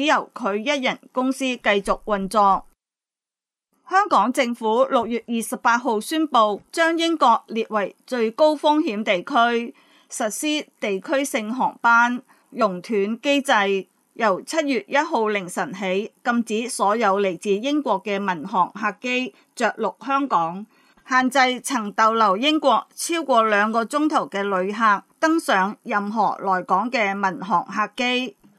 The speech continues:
香港政府指，鑒於英國最近出現疫情反彈，及當地出現 Delta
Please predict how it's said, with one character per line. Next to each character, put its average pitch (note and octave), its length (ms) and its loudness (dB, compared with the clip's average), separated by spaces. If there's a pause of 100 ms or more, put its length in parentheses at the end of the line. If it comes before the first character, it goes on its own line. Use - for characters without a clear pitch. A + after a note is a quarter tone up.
(320)
香 G4+ 160 4
港 A#3+ 240 2
政 B3 220 0
府 A3+ 180 -2
指， G#3+ 340 0 (200)
鑒 C4 200 2
於 D4+ 220 2
英 D#4 260 2
國 A3+ 280 4 (100)
最 A3+ 220 -2
近 G#3 260 -2
出 D#4+ 120 -6
現 A#3+ 340 2
疫 G#3 160 -2
情 G#3+ 280 -8
反 G3+ 280 -2
彈， G3+ 340 0 (380)
及 B3 100 -2 (240)
當 F4 220 2
地 G#3 220 0
出 D#4 120 -6
現 A3 380 -2 (240)
Delta D4+ 480 0